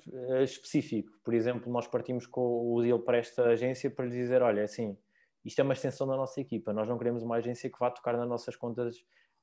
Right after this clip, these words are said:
um dia." Portanto, nós pagamos o que é justo para este envolvimento, mas não estamos interessados no típico, na típica relação da agência. Isso está a funcionar bem, mas já tivemos experiências antes que não, não funcionaram bem, mesmo em, em termos de marketing.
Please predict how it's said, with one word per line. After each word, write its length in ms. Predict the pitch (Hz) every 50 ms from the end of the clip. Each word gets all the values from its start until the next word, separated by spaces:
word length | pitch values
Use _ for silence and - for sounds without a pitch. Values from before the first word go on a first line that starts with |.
| _ -
um 120 | - 123
dia." 220 | 120 117 113 107 101
Portanto, 380 | - - - 117 110 98 -
nós 200 | 113 113 113 - - _ _ _ _ _
pagamos 480 | - 120 117 120 127 123 120 113 107 110
o 60 | 110
que 120 | - - 123
é 100 | 117 113
justo 340 | 110 120 120 120 - - _ -
para 160 | - 113 113
este 320 | 113 113 - - - 117
envolvimento, 680 | 110 107 110 110 110 110 113 117 120 131 143 156 151 - - _ _ _ _ _ _ _ _ _ -
mas 240 | - 117 120 120 117
não 100 | 127 127
estamos 300 | 123 123 131 123 120 113
interessados 520 | 127 123 123 - - - 123 123 120 113 113
no 220 | 123 123 123 120
típico, 580 | 120 - 135 110 - 127 117 - - - - 120
na 140 | 117 117
típica 420 | 113 - 123 110 - 120 110 - 120
relação 320 | 113 117 113 - 123 117
da 80 | 110 110
agência. 440 | 104 98 98 92 - - 101 107 _ _ _ _ _ _ _ _ _ -
Isso 140 | 127 123 -
está 100 | - 151
a 40 | 135
funcionar 440 | - - 127 - - 135 131 131 110
bem, 200 | 101 95 92 92 _ _ _ _ _ _ _ _ _ _ _ -
mas 140 | 113 117 113
já 80 | 127
tivemos 240 | 123 135 139 139 135
experiências 400 | - - 135 135 127 - 139 123
antes 180 | 135 139 131 -
que 80 | -
não, 160 | 139 139 139 135
não 180 | 135 135 131
funcionaram 520 | - - 135 - - 123 120 120 123 123 120
bem, 180 | 104 98 95
mesmo 300 | 98 104 123 127 131 139
em, 420 | 127 120 123 123 123 123 123 117 117
em 60 | 113
termos 240 | - 113 117 107 110
de 40 | 117
marketing. 360 | 107 98 95 - - 92 90